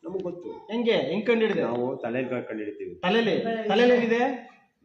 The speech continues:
Speaker 1: ಯಾರ ಹಣೆಯಲ್ಲಿ ಏನಿದೆ, ಯಾರ ಹಣೆಯಲ್ಲಿ ಗಂಧ ಇದೆ, ಈಗ ನನ್ನ ಹಣೆಯಲ್ಲಿ ಏನಿದೆ?
Speaker 2: ಏನಿದೆ?
Speaker 1: ನನ್ನ ಹಣೆಯಲ್ಲಿ ಸೂರ್ಯ ಇದ್ದಾನೆ.
Speaker 2: ಸೂರ್ಯನೇ ಇದಾನ? ಓ, ಓ, ಓ, ತುಂಬಾ ವಿಷಯಗಳಿದೆ. ನಾನು ಇಲ್ಲೇ ನೋಡ್ಬೋದು ಸೂರ್ಯನ ನಿನ್ ಮೇಲೆ.
Speaker 1: ನಾನು
Speaker 2: ನಾಳೆ,
Speaker 1: ನನಗೆ
Speaker 2: ನಾಳೆಯಿಂದ ಅಲ್ಲಿ ನೋಡಂಗೆ ಇಲ್ಲ.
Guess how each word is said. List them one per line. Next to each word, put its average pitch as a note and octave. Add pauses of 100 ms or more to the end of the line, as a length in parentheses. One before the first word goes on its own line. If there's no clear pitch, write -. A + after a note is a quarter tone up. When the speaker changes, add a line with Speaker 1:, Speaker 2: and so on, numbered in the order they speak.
(200)
Speaker 1:
ಯಾರ A#2
ಹಣೆಯಲ್ಲಿ C#3+
ಏನಿದೆ, C3
ಯಾರ C#3
ಹಣೆಯಲ್ಲಿ C#3
ಗಂಧ A#2
ಇದೆ, B2
ಈಗ A#2+
ನನ್ನ C3+
ಹಣೆಯಲ್ಲಿ C#3
ಏನಿದೆ? B2+
Speaker 2:
ಏನಿದೆ? G#3
Speaker 1:
ನನ್ನ A#2
ಹಣೆಯಲ್ಲಿ C3+ (180)
ಸೂರ್ಯ A#2+
ಇದ್ದಾನೆ. G2+
Speaker 2:
ಸೂರ್ಯನೇ C4
ಇದಾನ? G#3+ (340)
ಓ, C#3 (220)
ಓ, C#3+ (160)
ಓ, D3+ (100)
ತುಂಬಾ E3+
ವಿಷಯಗಳಿದೆ. F3
ನಾನು D#3
ಇಲ್ಲೇ F3+
ನೋಡ್ಬೋದು F3
ಸೂರ್ಯನ E3
ನಿನ್ D3+
ಮೇಲೆ. C#3
Speaker 1:
ನಾನು -
Speaker 2:
ನಾಳೆ, E3
Speaker 1:
ನನಗೆ C3+
Speaker 2:
ನಾಳೆಯಿಂದ A#3+
ಅಲ್ಲಿ A#3
ನೋಡಂಗೆ A#3+
ಇಲ್ಲ. A3+